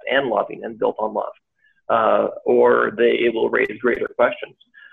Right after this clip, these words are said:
Uh, and so there is a time element to this. And all throughout Scripture, we have, um, the, the time being an important factor. Uh, all, uh, much of prophetic, uh, um,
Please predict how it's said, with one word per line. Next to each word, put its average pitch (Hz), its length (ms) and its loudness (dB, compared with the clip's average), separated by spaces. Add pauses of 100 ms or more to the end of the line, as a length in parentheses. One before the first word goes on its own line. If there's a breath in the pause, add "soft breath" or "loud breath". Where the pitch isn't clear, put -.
(420 loud breath)
Uh, 117 360 2
and 131 220 -2 (180)
so 147 540 4
there 139 400 4
is 165 200 2
a 175 120 0 (100)
time 143 240 2
element - 280 0
to 113 60 -8
this. - 220 -2
And - 100 -4
all 220 280 4
throughout 202 340 2
Scripture, 156 380 -4
we 113 200 -6
have, 117 360 2 (180)
um, 117 400 -2 (140)
the, 123 120 0 (420)
the - 100 -6 (240)
time 120 400 2 (120)
being 120 360 -6 (100)
an 120 80 -2
important 127 540 -4
factor. - 460 -2 (440 loud breath)
Uh, 113 180 2
all, - 440 2 (180)
uh, 113 340 2 (100)
much 135 260 0
of 113 140 0 (220)
prophetic, 131 540 0 (320)
uh, 110 520 -4 (100)
um, 113 300 -2